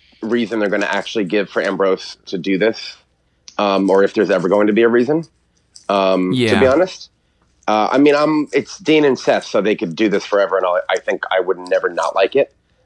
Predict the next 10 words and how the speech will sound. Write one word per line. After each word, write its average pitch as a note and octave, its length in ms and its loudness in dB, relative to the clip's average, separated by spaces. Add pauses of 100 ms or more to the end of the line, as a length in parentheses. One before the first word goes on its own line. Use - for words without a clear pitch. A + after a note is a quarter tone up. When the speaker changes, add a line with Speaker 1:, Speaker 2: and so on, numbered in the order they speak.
(180)
Speaker 1:
But, G2+ 160 2
um, F#2 500 0 (300)
you A2+ 100 0
know, A2 80 4
I G2 80 2
think G2+ 280 0
next G#2 260 -2
week G2 240 -2 (320)
we'll, G2 340 2 (180)
it'll F#2+ 280 2